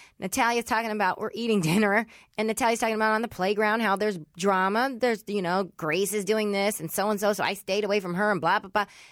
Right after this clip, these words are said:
And Sonny, I look at Sonny and go, "Sonny, what's going on with your friend?" He's like, "Nothing. We just played basketball today and we raced each other, and I beat Jensen, and then he got mad that I beat him, but then we raced again, and I won, and blah blah." And it's like, you see, you two, you see how the difference? And then I said, "Could you?" I said to Natalia, "Could you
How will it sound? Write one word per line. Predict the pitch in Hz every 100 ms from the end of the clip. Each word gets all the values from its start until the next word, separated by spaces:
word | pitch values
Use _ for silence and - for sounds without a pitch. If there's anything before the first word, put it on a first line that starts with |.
| -
And | 240 226
Sonny, | - 302 339 262
I |
look | 240 240
at | 240
Sonny | 285 285
and |
go, | 220
"Sonny, | 214 262 247
what's | 247
going | 269 240
on |
with | 220
your | 262 269
friend?" | 220
He's | 202
like, | 294
"Nothing. | 320 339 339
We | 302
just | 277 -
played | 269
basketball | 202 208 233 233 240
today | - 226 226 226
and | 208
we | 208 220
raced | 190 208 -
each | 220 220
other, | 190 202
and | 185
I | 196
beat | 156 202
Jensen, | - 190 196 180 180
and | 170 165
then | 175
he | 262
got | 254
mad | 202 202
that | 185
I | 175
beat | 170 233
him, | 185
but | 160
then | 175
we | 180
raced | 170 202 196
again, | 175 190 185 170
and | 170
I | 208 165
won, | 165 165
and |
blah | 190 214
blah." | - - - - -
And | 262
it's | 262
like, | 269 247 - _
you | -
see, | 269 320 349 370 -
you | 277 320
two, | 320
you | 330 330
see | 349
how | 320
the | 269
difference? | 254 254 311 330 -
And | 247 254
then | 240
I | 240
said, | 262 254 - - _
"Could | - 320
you?" | 330
I | 277
said | 339 320
to |
Natalia, | 285 262 277 262 254
"Could | 349
you | -